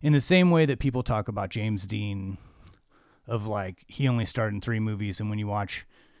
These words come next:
James Dean, you know, he just, he just comes to life no matter, you know, the three or four films you see him in. I feel the same way about River Phoenix, and this is a movie where, like, anytime he's on screen, you just can't take your eyes off of him.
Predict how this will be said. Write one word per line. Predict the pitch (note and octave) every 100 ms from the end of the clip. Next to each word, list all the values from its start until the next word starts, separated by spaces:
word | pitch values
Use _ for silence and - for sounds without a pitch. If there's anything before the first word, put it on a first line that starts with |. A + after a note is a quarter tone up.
| _
James | - B2 A2 G2+
Dean, | A2 G#2+ G#2
you | G#2
know, | G2+ F#2+
he | F#2+ - G#2+
just, | G2+ - _ - _ _ _ _
he | A#2+
just | A2 G#2
comes | - A2+ G2+
to | G2+
life | G2+ F#2+ F#2+ -
no | G#2+
matter, | G#2+ G2+ F#2+ A2+
you | A2+
know, | G2+ F#2
the | F2+
three | - A2+ G#2+
or | G2
four | G#2+
films | G2+ A2+ G#2
you | G2
see | -
him | G2+ G2+
in. | F#2 - _ _
I | A2
feel | A#2
the | A2
same | G2+ A2+ A2
way | G#2+
about | G2 G2
River | G#2+ G2+
Phoenix, | - A2 G#2 G2+ - - - _ _
and | A#2 A2+
this | G#2+
is | A2+
a | G#2+
movie | A2 G2+ G2+
where, | F#2+ F#2+
like, | F#2 F2+ -
anytime | A#2+ A2 A#2+ A2
he's | G#2+ G#2
on | G#2
screen, | F#2+ - G#2 G2+ F#2 E2+ - _
you | -
just | F#2+ F#2
can't | G#2+ E2
take | F#2+ F2
your | F2
eyes | E2
off | E2+ D#2 -
of | -
him. | -